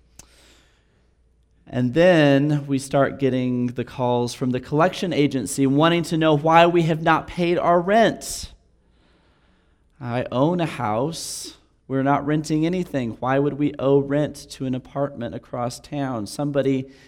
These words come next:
has rented an apartment with Laura's Social Security number and information. And so we get that taken care of. And then we start getting the calls from A T and T wondering why we're not paying for our iPhone anymore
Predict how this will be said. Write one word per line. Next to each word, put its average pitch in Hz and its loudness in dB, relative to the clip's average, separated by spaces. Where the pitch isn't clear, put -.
has 123 -6
rented 131 -2
an 120 -4
apartment 127 -4
with 110 -6
Laura's 104 -4
Social 113 -12
Security 113 -12
number 95 -8
and 85 -12
information. 76 -16
And 107 -16
so 110 -8
we 104 -4
get 104 -8
that 98 -10
taken 104 -10
care 123 -2
of. 139 2
And 160 2
then 170 2
we 196 2
start 185 4
getting 180 0
the 165 -2
calls 160 2
from 160 -2
A 165 0
T 170 -6
and 165 -2
T 190 -6
wondering 151 2
why 147 2
we're 147 0
not 147 0
paying 160 -6
for 160 -2
our 175 0
iPhone 185 0
anymore 135 0